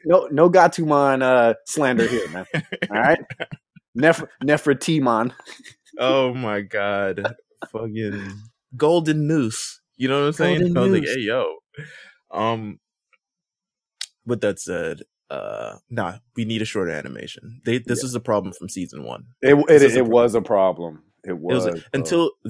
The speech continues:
Speaker 2: the, the thing that they started to do to improve that problem was they started incorporating the split screen.
Speaker 1: Mm-hmm.
Speaker 2: So it's like,
Speaker 1: So we can see
Speaker 2: obviously
Speaker 1: three
Speaker 2: we're
Speaker 1: of 'em at the same
Speaker 2: Digivolving.
Speaker 1: time?
Speaker 2: Yeah, three to six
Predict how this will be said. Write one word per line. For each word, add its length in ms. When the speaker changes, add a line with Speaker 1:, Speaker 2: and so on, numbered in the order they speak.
Speaker 2:
the, 320
the 120
thing 260
that 140
they 360
started 460
to 80
do 160
to 140
improve 400
that 160
problem 320
was 180
they 240
started 320
incorporating 520
the 60
split 300
screen. 560
Speaker 1:
Mm-hmm. 300
Speaker 2:
So 160
it's 160
like, 300
Speaker 1:
So 60
we 40
can 140
see 20
Speaker 2:
obviously 220
Speaker 1:
three 140
Speaker 2:
we're 40
Speaker 1:
of 60
'em 120
at 100
the 80
same 260
Speaker 2:
Digivolving. 40
Speaker 1:
time? 380
Speaker 2:
Yeah, 320
three 400
to 180
six 520